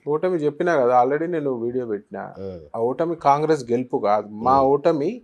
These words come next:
Speaker 1: కాంగ్రెస్ గెలుపు కాదు, అది
Speaker 2: ఓకే.
Speaker 1: ఎంఐఎం గెలుపు అది.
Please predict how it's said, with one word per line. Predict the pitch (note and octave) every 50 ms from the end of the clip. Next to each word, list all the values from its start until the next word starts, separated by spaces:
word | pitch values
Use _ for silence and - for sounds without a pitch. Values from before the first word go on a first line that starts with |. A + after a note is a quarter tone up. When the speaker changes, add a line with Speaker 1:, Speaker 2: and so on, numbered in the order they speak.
| _
Speaker 1:
కాంగ్రెస్ | - D#3 D3 E3 F3+ F#3 F3 F3+ F3 - - -
గెలుపు | D#3+ D#3+ C3+ C3 C3+ D3+ D3+ D3 F3+
కాదు, | D#3+ C3+ B2 B2+ C3 B2
అది | G#2+ F#2+ F#2 - _ - G2
Speaker 2:
ఓకే. | G2 F#2+ - E2+
Speaker 1:
ఎంఐఎం | - A#2 C#3 D3+ E3+ F3+ F#3+ F#3+ F#3+ F#3 E3 C3+
గెలుపు | A#2+ G2+ - -
అది. | G2+ -